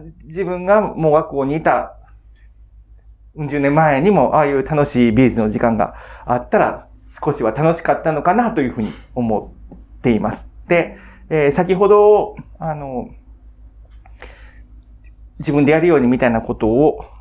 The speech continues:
三島さんがおっしゃってましたけれども、えー、今の盲学校の、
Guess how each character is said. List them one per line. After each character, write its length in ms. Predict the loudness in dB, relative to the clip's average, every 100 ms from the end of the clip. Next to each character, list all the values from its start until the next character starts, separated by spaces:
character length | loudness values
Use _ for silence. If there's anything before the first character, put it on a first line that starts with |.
| -14
三 120 | -10
島 200 | -4 -2
さ 80 | 0
ん 60 | 0
が 60 |
お 40 | 0
っ 20 |
し 100 | 0
ゃ 60 |
っ 140 | -4 -4
て 100 | -4
ま 160 | -4
し 100 | -4 -14 -20
た 260 | -12 -10 -10 -16 -20 -20 -20 -20 -20 -20 -8
け 100 | -2
れ 100 | -2
ど 100 | 0
も、 340 | 2 2 0 -10 -20 -20 -20 -20 -20 -20 -20 -20 -8
え 120 | -2
ー、 80 | 2
今 140 | 2
の 80 | 2
盲 240 | 0 0 2
学 200 | 0 -2 -16 -20 -20 -16
校 1040 | -12 -10 -10 -10 -10 -10 -8 -6 -8 -8 -16 -20 -20 -20 -20 -20 -20 -20 -20 -20 -20 -6
の、 340 | 2 2 2